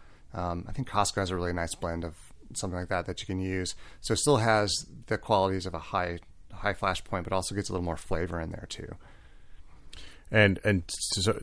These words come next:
Speaker 2: to the flash point, can you define what that is or why that's important i-, with an oil?
Speaker 1: Yeah, basically. So olive oil has a,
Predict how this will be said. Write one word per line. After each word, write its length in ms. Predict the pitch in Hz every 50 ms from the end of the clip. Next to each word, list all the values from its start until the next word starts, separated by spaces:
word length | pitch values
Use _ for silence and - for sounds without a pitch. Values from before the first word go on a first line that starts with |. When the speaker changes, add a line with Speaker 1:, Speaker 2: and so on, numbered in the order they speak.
| - -
Speaker 2:
to 260 | - 104 98 95 - -
the 80 | - 92
flash 280 | - 127 120 - -
point, 200 | - 90 82 78
can 100 | - -
you 80 | 104 98
define 320 | 98 - - 104 98 95
what 120 | 92 87 -
that 120 | 92 87
is 140 | 92 87 90
or 100 | 87 85
why 240 | 85 90 87 85 85
that's 240 | 85 87 - -
important 560 | - 80 - - 92 90 82 87 82 - - - - -
i-, 80 | -
with 180 | - 90 85 -
an 60 | 85
oil? 260 | 82 82 80 80 80 - - - -
Speaker 1:
Yeah, 240 | - 135 143 135 120
basically. 380 | 101 123 127 123 - - 117 104
So 220 | - - 131 120
olive 280 | - 139 139 147 147 131
oil 200 | 143 135 127 120
has 180 | 107 110 104 110
a, 180 | 107 101 101